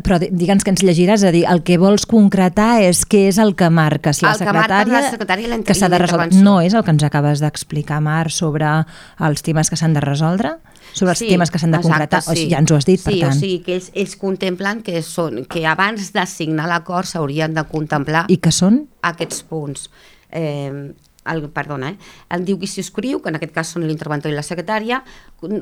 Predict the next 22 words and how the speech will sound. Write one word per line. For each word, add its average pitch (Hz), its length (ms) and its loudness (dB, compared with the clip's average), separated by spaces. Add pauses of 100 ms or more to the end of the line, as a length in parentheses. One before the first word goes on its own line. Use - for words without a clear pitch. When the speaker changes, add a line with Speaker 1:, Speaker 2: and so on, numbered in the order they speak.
(100)
Speaker 2:
considera 208 320 -2
necessari 208 340 -6
posar 220 380 0
de 196 80 2
manifest 196 440 0
la 214 60 0
necessitat 185 680 -2
de 180 80 -2
tenir 190 240 -2
en 190 100 0
compte 202 300 -2
les 160 160 -2
diferents 160 320 -4
consideracions 175 720 -4
d'aquest 156 240 -8
informe 170 320 -4
amb 160 100 -4
caràcter 143 460 -6
previ 208 220 -4
a - 20 -2
l'acord 196 400 0
d'alineació 160 840 -2